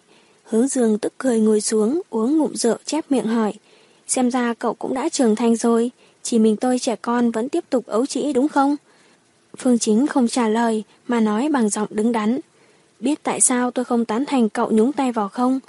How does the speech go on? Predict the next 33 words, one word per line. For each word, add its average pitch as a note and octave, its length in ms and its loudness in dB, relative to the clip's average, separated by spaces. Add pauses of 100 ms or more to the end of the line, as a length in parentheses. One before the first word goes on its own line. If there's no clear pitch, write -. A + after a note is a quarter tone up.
(380)
Ngoại G#3+ 160 0
lực G#3+ 240 -4
tác C#4+ 160 -6
động B3+ 180 -2 (320)
sẽ B3+ 140 -4
khiến A#3+ 300 0
quan B3+ 200 -2
hệ A3+ 200 0
giữa A3 140 -2
họ C4+ 320 -2
càng G#3+ 220 -2
phức - 220 -10
tạp. A#3 240 0 (500)
A A3+ 180 -4
Kình G#3 300 2
thích D#4 180 -2
mềm A3+ 280 4
không C#4 200 -2
thích - 220 -6
cứng. B3+ 260 0 (480)
Cậu - 160 0
càng A3+ 260 0
bảo A3+ 200 0
cậu G#3+ 180 -4
ta B3+ 220 -2
buông B3 200 0
tay, B3 320 -2 (280)
cậu A3 120 -2
ta A3+ 300 -2
sẽ - 140 -4
càng A#3 280 0
nắm A3 160 0
chặt. A#3+ 200 -2